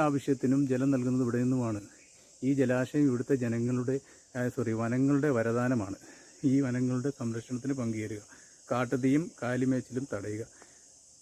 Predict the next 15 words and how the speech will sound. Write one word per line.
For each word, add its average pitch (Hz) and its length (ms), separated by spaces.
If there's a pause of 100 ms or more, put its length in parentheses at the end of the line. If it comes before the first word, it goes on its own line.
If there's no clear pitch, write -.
(120)
അങ്ങനെ 151 200
ഒരു 151 100
മുൻ-, 147 260
മുൻ-, 147 240 (580)
മുൻ-, 143 300 (280)
എന്ത് 135 180
പറയുന്ന 117 260 (380)
ഒരു 139 140
മുന്നറിയിപ്പ് 143 420
ബോർഡ് 135 160
ഇവിടെ 127 140
ഉണ്ട്. 120 160
പിന്നെ 120 200
ഒരു, 120 80 (1080)
ഏഹ്, 123 120